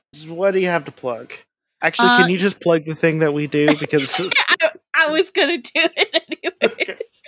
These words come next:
Speaker 1: Okay.
Speaker 2: Yeah, you should go check out Art and I do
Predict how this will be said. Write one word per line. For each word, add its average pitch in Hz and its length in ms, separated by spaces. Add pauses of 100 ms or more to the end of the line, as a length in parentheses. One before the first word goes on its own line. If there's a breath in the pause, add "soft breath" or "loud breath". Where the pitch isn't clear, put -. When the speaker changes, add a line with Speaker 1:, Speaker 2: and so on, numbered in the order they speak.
Speaker 1:
Okay. 403 260
Speaker 2:
Yeah, 320 140
you 302 160
should - 260
go 349 180
check 320 380
out 262 320
Art 226 200
and 226 120
I 220 500
do 202 480